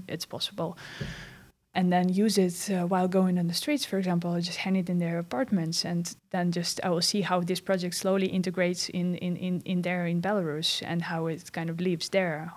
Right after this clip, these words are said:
on, i-, i-, b-, by itself. But also, like, here, here in the Netherlands, for example, uh,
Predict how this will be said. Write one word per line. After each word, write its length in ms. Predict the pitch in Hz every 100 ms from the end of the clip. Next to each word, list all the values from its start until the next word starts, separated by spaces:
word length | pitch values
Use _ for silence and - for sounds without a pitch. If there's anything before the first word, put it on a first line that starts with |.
| -
on, 180 | 170 -
i-, 140 | - -
i-, 220 | - -
b-, 160 | 175 - - _ _ _ _ _ _
by 100 | 170
itself. 460 | 156 - 151 139 - - _ _ - -
But 220 | 208 180 -
also, 280 | 208 208 214
like, 260 | 196 190
here, 240 | 208 226 220
here 320 | 185 233 233
in 140 | 190
the 40 | 175
Netherlands, 460 | 185 226 190 170
for 140 | 170 180
example, 580 | 170 170 170 175 175 175
uh, 380 | 180 175 175 175